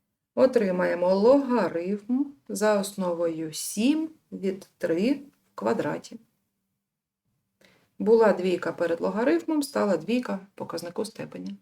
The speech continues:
Тепер що ми маємо? В лівій частині і в правій частині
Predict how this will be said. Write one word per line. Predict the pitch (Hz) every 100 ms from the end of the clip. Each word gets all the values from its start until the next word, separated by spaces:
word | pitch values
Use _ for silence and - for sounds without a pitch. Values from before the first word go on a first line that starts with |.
| _ _ _ _ _ _ _ _ _ _ _ _ _ _ _ _ _ _ _ _ _
Тепер | 294 359 359
що | 359 302
ми | 285
маємо? | 247 190 165 175
В | 185
лівій | 254 269 214 208
частині | - 202 - - 175 185 254
і | 277 233
в | 214
правій | - 226 202 170
частині | - 180 - - 196 262 320